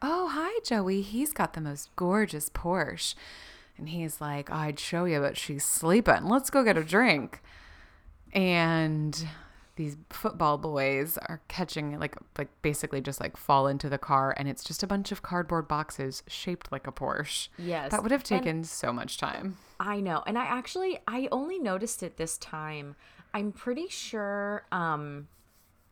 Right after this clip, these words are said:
Speaker 2: before the kids catch the football, I think it might actually be a car under there just from the way it's sh-, like,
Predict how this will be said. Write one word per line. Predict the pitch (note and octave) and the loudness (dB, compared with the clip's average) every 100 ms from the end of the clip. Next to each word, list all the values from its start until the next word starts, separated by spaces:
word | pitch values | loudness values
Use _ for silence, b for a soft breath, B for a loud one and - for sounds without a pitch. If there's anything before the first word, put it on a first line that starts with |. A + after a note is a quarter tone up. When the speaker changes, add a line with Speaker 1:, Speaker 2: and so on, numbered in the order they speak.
| _ _ _ - | _ _ _ -8
Speaker 2:
before | F#3+ - - F3+ F#3+ G3 | -8 -8 -6 0 0 0
the | |
kids | G3 - F3 E3 - | -4 -2 0 0 -4
catch | - F3+ F3+ - | -10 -12 -10 -10
the | D#3+ | -10
football, | - D3 F#3 G#3+ A#3+ - | -8 -8 -2 0 0 -2
I | F#3+ | -10
think | - B3 C#4+ | -8 -8 -6
it | G#4+ | -6
might | F#3 E3+ D#3 F3+ - | -4 -4 -4 -6 -4
actually | C#3+ D3 - D#3 | -2 -2 -4 -8
be | D3 D3 D3 | -6 -6 -8
a | |
car | C3 - B2+ C3+ | -10 -6 -2 0
under | - G3+ A#3 | 0 -2 -2
there | B3 B3 | -2 -2
just | A3 F#3 | -4 -10
from | - F#3+ | -6 -6
the | |
way | D#3+ D3 | -4 -4
it's | D3+ - | -4 -6
sh-, | - - - | -12 -12 -12
like, | D#3 D3 - | -8 -8 -10